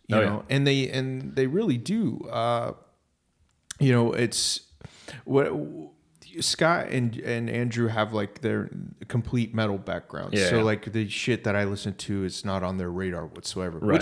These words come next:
Speaker 1: Which, which, but I grew up, uh, you, they were in an old band called Man Is Mostly Water. Fucking
Speaker 2: I've, we, I, I, <laughs> me and all the Big Fiction guys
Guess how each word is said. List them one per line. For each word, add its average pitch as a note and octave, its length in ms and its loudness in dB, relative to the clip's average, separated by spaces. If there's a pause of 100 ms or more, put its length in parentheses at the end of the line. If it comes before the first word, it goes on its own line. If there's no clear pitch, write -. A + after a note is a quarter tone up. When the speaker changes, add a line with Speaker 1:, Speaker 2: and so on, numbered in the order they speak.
Speaker 1:
Which, - 120 -4
which, B2+ 300 -4 (360)
but A#2+ 180 2
I B2 100 4
grew C3 280 4
up, - 180 -2 (400)
uh, B2 60 0
you, A#2 200 0
they A#2 240 4
were C3+ 160 4
in A#2+ 80 4
an A#2 60 4
old A2 260 0
band A2 280 2
called G#2 180 -4
Man G#2 160 0
Is G2 180 -2
Mostly G2 260 -2
Water. F2+ 280 0 (100)
Fucking - 240 -4
Speaker 2:
I've, F2+ 440 0
we, G2 200 2 (240)
I, - 60 2 (220)
I, G2 40 2
<laughs> - 960 -8
me D3+ 80 6
and B2 80 6
all A#2 80 6
the A#2 120 6
Big G#2 280 2
Fiction F#2+ 360 0
guys E2+ 400 2